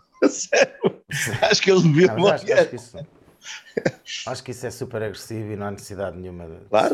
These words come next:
Speaker 1: que
Speaker 2: fazer.
Speaker 1: não.
Speaker 2: Agora, agora, agora, nesta fase da vida em que estou, porque já fui um bocadinho também, se calhar era capaz de mandar assim a minha laracha, mas agora acho que, pá, é que, é, cada vez
Speaker 1: A, a,
Speaker 2: mais
Speaker 1: a,
Speaker 2: olho para o ato de comer.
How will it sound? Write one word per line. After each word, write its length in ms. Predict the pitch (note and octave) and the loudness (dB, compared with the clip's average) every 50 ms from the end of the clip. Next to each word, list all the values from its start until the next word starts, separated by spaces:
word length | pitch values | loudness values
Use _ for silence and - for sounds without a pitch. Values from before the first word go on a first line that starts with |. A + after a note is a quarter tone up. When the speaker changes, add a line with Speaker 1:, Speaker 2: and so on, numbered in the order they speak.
| - G2+ | -4 -6
Speaker 1:
que 80 | D#2+ C#2+ | -12 -12
Speaker 2:
fazer. 160 | C3 A2 - | -12 -14 -16
Speaker 1:
não. 60 | - _ _ - - G2+ G2+ A2 A#2 | -18 _ _ -18 -16 -12 -10 -8 -8
Speaker 2:
Agora, 420 | A2+ G#2+ B2+ B2+ B2+ C3 A2+ A2+ A2 | -6 -2 -2 0 0 -2 -2 -4 -6
agora, 260 | A2 A2+ C#3 D#3+ D#3+ B2 G2 F2+ F#2 F2+ | -4 -4 -2 -2 -2 -2 -4 -6 -8 -10
agora, 320 | F2 F2+ A2 A2 G2 F2 - | -8 -4 -4 -4 -4 -4 -8
nesta 260 | - G2+ - - - | -10 -12 -14 -16 -10
fase 320 | - B2+ A#2+ A#2 A2 G#2 | -6 -6 -6 -6 -6 -12
da 140 | F#2+ G#2 A2 | -12 -12 -10
vida 260 | G2 G#2+ A#2+ A2+ A2+ | -10 -8 -10 -10 -10
em 60 | A2 | -12
que 80 | G2+ - | -14 -18
estou, 380 | - _ - D#2 D2+ - _ _ _ _ _ | -18 _ -16 -16 -16 -16 _ _ _ _ _
porque 140 | _ _ - | _ _ -14
já 120 | F2 E2+ | -14 -14
fui 180 | - - - F#2+ | -12 -12 -16 -16
um 40 | G2 | -14
bocadinho 300 | - - G#2 A2 A#2 A#2 | -12 -10 -10 -10 -10 -12
também, 280 | A#2 A2+ A#2+ B2 B2+ C3 | -12 -12 -10 -8 -8 -8
se 100 | C3 C3+ | -8 -8
calhar 280 | - A#2+ A#2 B2+ C3 B2 | -8 -8 -6 -4 -4 -4
era 180 | B2+ A#2+ A#2 G#2+ | -4 -6 -6 -8
capaz 640 | A2+ - G#2+ - - _ _ _ _ - A2 G2+ F#2+ | -10 -12 -14 -14 -18 _ _ _ _ -14 -14 -12 -12
de 300 | F#2+ G2+ A2 G#2+ F#2+ - _ _ _ _ _ _ _ _ | -12 -10 -10 -10 -12 -14 _ _ _ _ _ _ _ _
mandar 340 | G2 G#2 G#2 G2 G#2 G#2 G#2 | -8 -6 -2 0 0 2 2
assim 360 | G#2+ G#2+ G#2+ - A#2 G#2 G2 | 0 -4 -6 -10 -8 -8 -6
a 40 | F#2+ | -6
minha 180 | F#2+ G2 F#2+ | -6 -8 -6
laracha, 460 | G2+ F#2 E2+ E2 E2+ E2 - - - F#2 | -6 -6 -6 -6 -8 -8 -10 -12 -16 -16
mas 180 | G2+ G#2 A2 | -14 -14 -14
agora 260 | A#2 G#2 G#2 G2+ G2 F#2+ | -12 -10 -10 -10 -10 -12
acho 120 | F2+ - | -14 -16
que, 280 | - G#2 G2 F2+ F2+ - _ _ _ _ _ - _ _ _ _ _ _ _ _ | -16 -14 -14 -14 -14 -18 _ _ _ _ _ -20 _ _ _ _ _ _ _ _
pá, 240 | - B2 G2 F2+ - | -4 -4 -4 -4 -6
é 100 | - G#2 | -12 -16
que, 160 | - _ - G#2+ | -18 _ -16 -14
é, 540 | G2+ - - A2+ A2 - A#2 - - - - | -14 -10 -10 -8 -8 -8 -8 -6 -6 -6 -6
cada 200 | - - D3 - | -2 2 2 2
vez 140 | C3 A#2+ A#2+ | 4 4 2
Speaker 1:
A, 20 | |
a, 0 | |
Speaker 2:
mais 240 | A#2+ A#2+ A#2 A#2 A2 A2+ A2+ | 4 4 2 2 4 4 2
Speaker 1:
a, 20 | |
Speaker 2:
olho 100 | - G2+ | 2 2
para 120 | - - G#2 | -4 -6 -4
o 60 | G#2 | -4
ato 180 | A2 A2+ - G2+ | -4 -6 -8 -14
de 60 | - | -20
comer. 360 | _ - G#2 G#2 A#2 A#2+ A#2+ | _ -16 -12 -10 -10 -10 -12